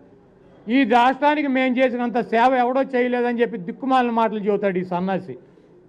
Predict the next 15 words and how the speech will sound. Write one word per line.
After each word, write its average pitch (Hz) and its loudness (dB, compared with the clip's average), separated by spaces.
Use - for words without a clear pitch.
జగన్మోహన్ 277 2
రెడ్డి 262 0
గారు 247 0
తండ్రి 247 0
చనిపోయినాక 226 0
ఒక 226 2
రాజకీయ 269 2
పార్టీ 269 2
స్థాపించి 226 2
నూట 262 4
యాభై 254 4
ఒక్క 247 -4
మంది 277 -2
శాసనసభ్యుల్ని 254 0
గెలిపించి 226 -2